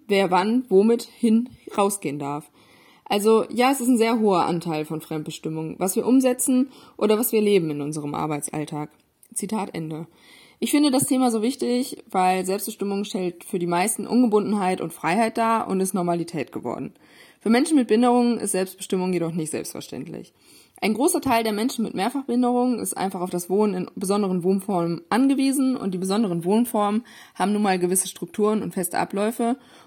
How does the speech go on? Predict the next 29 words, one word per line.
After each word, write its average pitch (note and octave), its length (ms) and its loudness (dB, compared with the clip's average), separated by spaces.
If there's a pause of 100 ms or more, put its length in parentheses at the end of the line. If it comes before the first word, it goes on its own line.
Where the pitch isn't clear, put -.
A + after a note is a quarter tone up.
und F3+ 60 -6
da G#3 60 2
habe A#3+ 100 2
ich A#3 80 -4
mich G3 120 -2
gefragt, F3+ 500 -2
wie F#3+ 60 -4
da F3 140 0
Selbstbestimmung F#3 640 -4
Platz E3+ 240 -2
finden C#3+ 240 -6
kann D3+ 260 -8 (320)
und F3+ 120 -6
wie F3 120 -2
Heilerziehungspfleger G3 800 -2
dazu E3+ 240 -6
eingestellt D3 540 -6
sind. D#3+ 260 -10 (480)
Ich A#3 160 -2
habe B3+ 140 2
dafür C4 240 0
eine G3 120 -4
qualitative F#3 600 -6
Forschung A3+ 340 -2
gemacht C#4 380 0
und G3 120 -6
habe F#3 220 0
ExpertInnen-Interviews D3+ 1120 -6
durchgeführt. - 640 -10